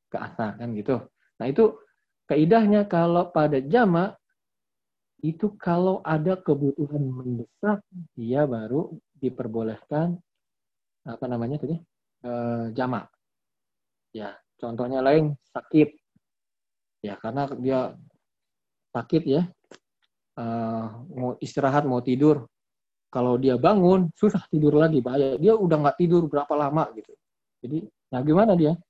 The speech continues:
Dia jamak sholatnya. Ya, walaupun nggak safar. Ya, kemudian yang lainnya seperti itu. Pokoknya ada kebutuhan yang mendesak, maka memperbolehkan seseorang itu untuk menjamak sholatnya. Tapi kalau kosor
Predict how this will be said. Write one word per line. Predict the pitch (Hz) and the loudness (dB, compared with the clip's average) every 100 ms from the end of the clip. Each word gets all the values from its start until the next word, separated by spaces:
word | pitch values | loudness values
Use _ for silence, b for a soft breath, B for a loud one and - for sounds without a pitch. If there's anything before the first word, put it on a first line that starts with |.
| _ _ _ _ | _ _ _ _
Dia | - 117 | -8 -6
jamak | 117 113 107 - | -4 -6 -8 -10
sholatnya. | 101 101 107 - _ _ _ _ _ _ _ _ 107 | -12 -12 -18 -20 _ _ _ _ _ _ _ _ -18
Ya, | 107 | -12
walaupun | 107 110 135 | -8 -4 -2
nggak | 120 | -4
safar. | 113 104 113 107 - _ _ _ _ _ _ | -6 -6 -6 -6 -12 _ _ _ _ _ _
Ya, | - 98 - _ | -18 -18 -18 _
kemudian | - 131 135 156 | -12 -8 0 2
yang | 151 135 | 2 2
lainnya | 139 147 | 2 2
seperti | 147 127 117 | -2 -8 -6
itu. | |
Pokoknya | 151 208 190 | 0 2 2
ada | 175 | 2
kebutuhan | 147 175 202 175 | 0 0 2 2
yang | 170 | 2
mendesak, | 160 156 190 190 269 - | 2 2 0 -2 -6 -4
maka | 165 156 185 | -6 -2 -2
memperbolehkan | 170 160 143 139 147 156 143 139 _ | 0 -2 -4 -2 -4 -6 -8 -10 _
seseorang | 135 139 143 185 202 208 208 _ _ _ _ _ _ _ - | -20 -20 _ -6 -4 -4 -8 _ _ _ _ _ _ _ -8
itu | 147 - 180 | -6 -2 -2
untuk | 160 135 - 165 160 - | 0 -6 -2 -2 -2 -8
menjamak | 135 123 110 110 107 - | -10 -8 -8 -10 -10 -12
sholatnya. | 110 101 104 104 | -12 -10 -12 -14
Tapi | 123 175 | -6 -2
kalau | 151 139 127 | 0 0 -2
kosor | - 127 - 190 | -6 -8 0 2